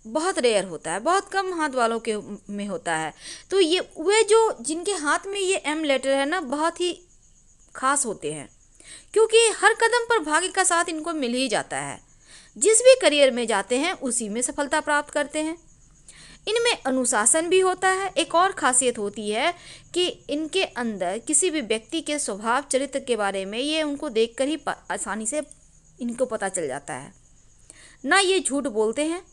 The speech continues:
और ना ही ये, अ, कभी को-, कोई अगर झूठ बोले तो तुरंत पकड़ भी लेते हैं। लेकिन अगर एम लेटर आपके उस हाथ में है जिससे आप काम करते हैं, तो फिर उतना बेहतर उसका फल नहीं मिलता।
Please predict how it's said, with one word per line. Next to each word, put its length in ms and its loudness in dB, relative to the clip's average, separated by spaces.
और 140 2
ना 180 2
ही 320 -2
ये, 240 2
अ, 220 -4
कभी 300 0
को-, 280 -4
कोई 200 0
अगर 160 4
झूठ 260 -2
बोले 300 0
तो 120 -4
तुरंत 320 0
पकड़ 260 -2
भी 140 0
लेते 280 -4
हैं। 260 -16
लेकिन 420 2
अगर 460 4
एम 200 2
लेटर 580 2
आपके 320 2
उस 280 2
हाथ 260 2
में 220 -6
है 220 -2
जिससे 300 0
आप 360 2
काम 260 2
करते 340 -2
हैं, 200 -6
तो 100 -8
फिर 160 0
उतना 340 -4
बेहतर 320 -2
उसका 200 -2
फल 220 -2
नहीं 140 -2
मिलता। 420 -4